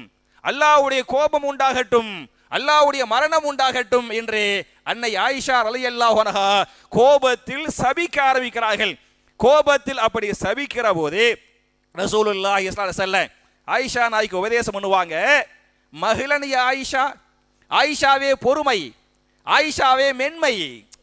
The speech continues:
கோபத்தில் அவங்க சத்தம், சத்தம் போடுறாங்க. கோபத்தில் சத்தம் போடுகிற போது அவங்கள கூப்பிட்டு, வம்புக்கு வந்தாங்கல்ல, அவங்கள கூப்பிட்டு கண்டிப்பா கண்டிக்காம ஆயிஷா நாயிட்ட, "மகிழனிய ஆயிஷா, ஆயிஷாவே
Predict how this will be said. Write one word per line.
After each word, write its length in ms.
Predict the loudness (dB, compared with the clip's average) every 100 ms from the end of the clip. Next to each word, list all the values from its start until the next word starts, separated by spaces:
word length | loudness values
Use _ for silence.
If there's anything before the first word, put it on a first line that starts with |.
| -2
கோபத்தில் 440 | 4 4 4 2 2
அவங்க 260 | 2 -2 -2
சத்தம், 320 | -2 0 0 -2
சத்தம் 240 | 0 2
போடுறாங்க. 340 | 4 4 2 0 -2 -8 _ _ 2
கோபத்தில் 540 | 4 4 2 -4 -4
சத்தம் 300 | -4 0 2
போடுகிற 380 | 4 4 4 0 2
போது 220 | 2 2 0 -4 _ _
அவங்கள 500 | -2 -2 0 0 0 0
கூப்பிட்டு, 360 | -4 -4 0 0 0 0
வம்புக்கு 360 | -4 -4 -8 -4 -4
வந்தாங்கல்ல, 500 | 0 -2 -2 -2 -2 -2 _ -2
அவங்கள 400 | -2 -2 0 0 0
கூப்பிட்டு 260 | -4 -4 -4
கண்டிப்பா 360 | -6 -4 0 0 0
கண்டிக்காம 520 | -4 -4 -6 -2 0 0 0 0 -4 _ -2
ஆயிஷா 280 | -2 0 -2 -2
நாயிட்ட, 280 | -4 0 0 0 -6 _ -4
"மகிழனிய 480 | -2 0 0 0 0 2
ஆயிஷா, 340 | 0 -2 -4 -4 -6 _ _ _ 0
ஆயிஷாவே 680 | 0 0 0 2 4 2